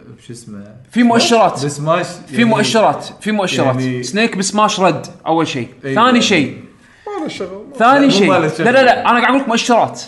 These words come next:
Speaker 2: يمكن تؤدي الى حقيقه او تؤدي الى
Speaker 3: ولا شيء.
Speaker 2: ولا شيء. زين؟
Speaker 3: أوكي.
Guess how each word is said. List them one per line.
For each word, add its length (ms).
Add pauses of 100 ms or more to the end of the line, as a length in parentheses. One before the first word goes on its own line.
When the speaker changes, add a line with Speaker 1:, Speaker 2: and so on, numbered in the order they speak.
(220)
Speaker 2:
يمكن 380
تؤدي 460
الى 100
حقيقه 540 (260)
او 160
تؤدي 540
الى 480
Speaker 3:
ولا 120
شيء. 180 (180)
Speaker 2:
ولا 160
شيء. 160 (120)
زين؟ 240
Speaker 3:
أوكي. 420